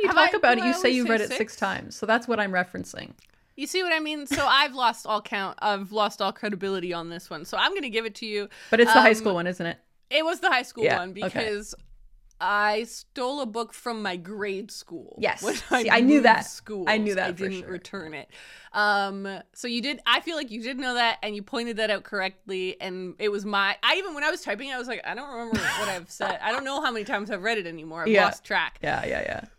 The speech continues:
Speaker 2: So you
Speaker 1: Okay.
Speaker 2: get it, and that means that we've tied
Speaker 1: Woo!
Speaker 2: four out of five.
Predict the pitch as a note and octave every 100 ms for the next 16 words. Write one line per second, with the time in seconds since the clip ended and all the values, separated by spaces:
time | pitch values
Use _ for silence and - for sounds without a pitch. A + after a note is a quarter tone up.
0 | _ - - - C#4+ C#4+ B3 C4 B3 A#3+
1 | B3+ C4 C#4 F4 F#4 F#4 D#4+ C#4 A3 C#4
2 | A4+ - D4+ D4+ C#4+ B3+ C4 E4+ F#5+ F5+
3 | A4 D4 A#3+ G#3 G#3 - - C#4 D#4 D#4+
4 | D#4 D#4+ D4+ _ - A#3+ A#3+ A#3+ A#3+ -
5 | A#3 G#3+ F#3 E3 C#3+ C3+ -